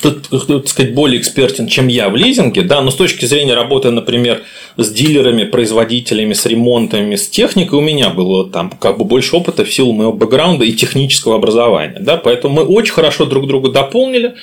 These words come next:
И вот, э, мы набрали такую же команду. Сначала ребят, э, как бы директоров департамента, но на самом деле они были, в общем, партнёрами и командой, то есть не было никакого там формального подчинения.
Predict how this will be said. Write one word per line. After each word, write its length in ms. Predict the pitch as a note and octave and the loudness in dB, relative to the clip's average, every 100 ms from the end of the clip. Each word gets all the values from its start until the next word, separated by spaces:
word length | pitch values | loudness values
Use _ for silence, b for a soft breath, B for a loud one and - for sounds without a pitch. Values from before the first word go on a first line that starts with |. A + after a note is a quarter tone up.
| B B B B B B B _ | B B B B B B B _
И 160 | A2 B2+ | -2 0
вот, 400 | D3+ G#3 G#3+ - | 2 0 -2 -2
э, 360 | F#3 F3+ F3 D#3+ | 0 2 2 2
мы 80 | E3 | 2
набрали 360 | D#3+ D3 C#3 | 2 2 2
такую 360 | C3+ C3+ - B2 | 2 -2 0 0
же 80 | A2 | 0
команду. 460 | - A#2+ F3 A3 | -2 0 2 0
Сначала 520 | F#3+ C3+ B2 C3 A#2+ A2 | -2 -2 -2 0 2 2
ребят, 420 | A2+ B2 G2+ - | 2 0 0 0
э, 800 | A2 G#2 G#2 G#2 G2+ G2 G2 F#2+ | 0 2 2 2 2 4 2 2
как 140 | G#2 G2+ | 0 -2
бы 60 | |
директоров 420 | A2 - B2 A2+ | -4 -2 0 0
департамента, 760 | G#2 - A#2+ C#3 A#3 A#3 G#3+ C#3 | -2 -2 -2 0 0 0 0 0
но 120 | A#2+ | 2
на 100 | G2+ | 0
самом 340 | F#2+ C3+ C3+ | 0 0 0
деле 220 | A#2+ A#2+ A2+ | 0 0 0
они 180 | A#2 | -2
были, 300 | A2+ A#2 A2+ | 0 0 2
в 100 | G#2 | 2
общем, 300 | G#2+ - A2 | 0 -2 -4
партнёрами 600 | F#2+ A#2 C3+ B2+ G#2 G2+ | -4 -2 0 2 2 0
и 40 | G2 | -2
командой, 480 | A#2+ B2 F#3+ A3 F#3 | -2 0 2 0 -2
то 120 | A#2 | -4
есть 120 | - | -4
не 100 | C3+ | -2
было 160 | C3 G#2+ | -2 -2
никакого 540 | A#2 B2 - A2 G2+ | -2 -2 0 0 0
там 160 | G2 F#2 | -2 -2
формального 540 | A#2 A#2 A#2+ G#2 F#2 | -2 0 0 0 -2
подчинения. 720 | F#2 G2+ - B2+ F#3+ G3 F#3 | -4 -4 -4 -2 0 0 -2